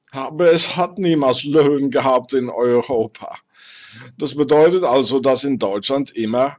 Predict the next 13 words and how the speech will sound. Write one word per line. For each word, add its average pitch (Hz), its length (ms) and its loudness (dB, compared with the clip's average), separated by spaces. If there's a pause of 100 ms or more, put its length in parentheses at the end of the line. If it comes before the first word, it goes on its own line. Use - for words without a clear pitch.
(120)
eine 113 360 -2
Fremdmacht 127 1120 -4
regiert 107 560 -6
hat. - 380 -8 (800)
Weil 98 180 -8
wir 110 120 -4
in 127 120 -2
Europa 127 580 4
haben 123 380 -2 (240)
wir 120 420 0 (220)
Wölfe 139 540 0
und 95 280 -4
Bären 131 420 4